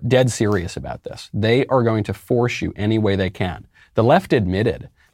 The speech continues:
that a direct, flat-out mandate from the federal government was probably not gonna work and it was probably not legal.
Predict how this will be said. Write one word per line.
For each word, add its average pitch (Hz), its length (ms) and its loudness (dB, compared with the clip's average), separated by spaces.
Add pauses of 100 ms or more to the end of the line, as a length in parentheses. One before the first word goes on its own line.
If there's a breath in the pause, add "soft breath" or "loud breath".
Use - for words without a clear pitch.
that 107 120 4
a 101 60 4
direct, 101 760 2
flat-out 117 680 4
mandate 95 540 0
from 107 220 0
the 95 40 -2
federal 95 280 0
government 90 320 -4
was - 100 -12
probably 123 320 2
not 95 220 -2
gonna 85 140 -4
work 90 400 -2
and 87 80 -4
it - 20 -10
was 58 100 -12
probably 87 460 -4
not 85 280 -6
legal. 92 480 -2